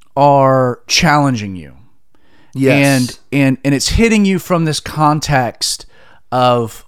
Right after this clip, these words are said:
Speaker 1: of a very, um, a very present situation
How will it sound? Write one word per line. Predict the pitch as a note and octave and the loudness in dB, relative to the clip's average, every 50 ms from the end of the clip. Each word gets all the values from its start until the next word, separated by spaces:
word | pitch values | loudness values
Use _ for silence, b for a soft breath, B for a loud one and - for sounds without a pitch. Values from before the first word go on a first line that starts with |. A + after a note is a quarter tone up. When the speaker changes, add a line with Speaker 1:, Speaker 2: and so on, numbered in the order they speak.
| - - | -14 -8
Speaker 1:
of | A#2 B2 B2 A2+ - - | -6 -6 -6 -6 -6 -4
a | B2 B2+ B2 | -4 -4 -4
very, | A2+ C#3+ E3 F#3 F#3 E3+ E3 C3+ b b b b b b b b b - | -2 -2 0 0 0 0 -2 -4 b b b b b b b b b -14
um, | - A2+ G#2+ G2+ G2 F2+ F2+ F#2+ - - - - - - - - - - - - - - - - - - - - - - - - | -10 -10 -8 -8 -8 -10 -12 -12 -14 -16 -20 -20 -20 -20 -20 -20 -20 -20 -20 -20 -20 -20 -20 -20 -20 -20 -20 -20 -20 -18 -8 -4
a | E3 | 0
very | F3+ G#3+ G#3 D#3 | 0 2 0 0
present | - - - - - - G3 F#3+ F#3 C#3+ E3+ C#3+ - | 0 2 2 2 2 2 2 0 0 0 -4 -6 -6
situation | - - - A2+ - B2 A2+ G#2 G2 F#2+ F2 - - - - B1+ - | -8 -8 -8 -8 -8 -8 -8 -8 -8 -8 -10 -12 -12 -14 -16 -18 -20